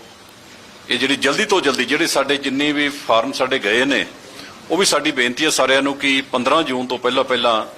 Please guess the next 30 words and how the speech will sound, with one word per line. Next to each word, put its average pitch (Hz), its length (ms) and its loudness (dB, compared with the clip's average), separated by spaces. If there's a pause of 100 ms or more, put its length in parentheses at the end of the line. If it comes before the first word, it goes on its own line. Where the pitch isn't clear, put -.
(480)
ਸਾਰੀ 135 420 2
ਜਿਹੜੀ 151 220 0
ਵਾਪਸੀ 123 500 0
ਹੈਗੀ 117 280 -2
ਆ 90 120 2 (880)
ਉਹ 123 400 0
ਮੈਂਬਰਸ਼ਿਪ 117 480 0
ਕੱਟ 113 260 -2
ਕੇ 135 160 -2
ਜਿਹੜੀਆਂ 127 500 0 (280)
ਕਾਪੀਆਂ 123 360 0
ਨੇ 127 80 2
ਵਾਪਸ 135 480 0
ਨੇ 127 80 -2
ਜਿਹੜੀਆਂ 110 480 -2 (680)
ਉਹ 170 120 2
ਜਮ੍ਹਾਂ 151 240 2
ਕਰਵਾ 107 280 2
ਦਿੱਤੀਆਂ 110 300 -4
ਜਾਣ। 92 260 0 (100)
ਸੋ 139 200 -2
ਇਹ 147 40 2
ਵੀ 156 100 0
ਸਾਰਿਆਂ 120 360 2
ਨੂੰ 123 120 0
ਹੀ 113 240 -2 (540)
ਸਾਡੇ 117 320 0
ਜਿੰਨੇ 117 320 0
ਵੀ 139 120 0
ਸਾਡੇ, 110 540 0